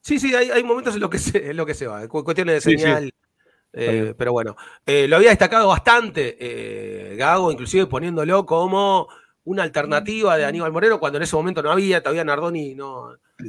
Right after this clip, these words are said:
Speaker 1: no era una realidad, eh, aquí en Racing, y por alguna cuestión disciplinaria en algún momento, eh, retrocedió algunos casilleros. Después, si esto,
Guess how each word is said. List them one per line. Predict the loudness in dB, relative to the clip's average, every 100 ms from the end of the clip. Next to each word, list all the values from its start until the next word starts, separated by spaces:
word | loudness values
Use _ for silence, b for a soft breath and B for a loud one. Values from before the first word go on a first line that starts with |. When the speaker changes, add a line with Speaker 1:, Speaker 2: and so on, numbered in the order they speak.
| -16
Speaker 1:
no | -6 0
era | 4 4
una | 2 0
realidad, | 0 2 4 6 6 2 -6 _ _ _
eh, | -10 -8 -8 -8 -8
aquí | -4 -2
en |
Racing, | 0 0 0 -6 -10 b b _
y | -8 -4 -2 -4 -4 -6 -6 -8 -8 -10 -14 -20 _ _ _ _
por | 0 0
alguna | 0 0 2
cuestión | 0 -2 2 2 2 -2 -8 -8 -8
disciplinaria | -8 -8 -6 0 2 4 4 4
en | 2
algún | 0 0
momento, | 2 2 4 4 6 2 -4 _ _ _ -12
eh, | -10 -8 0
retrocedió | 2 2 2 4 6 4 2 -4
algunos | -4 -2 -4
casilleros. | -4 -6 -4 -6 -6 -8
Después, | 4 4 6
si | 0
esto, | 0 2 4 4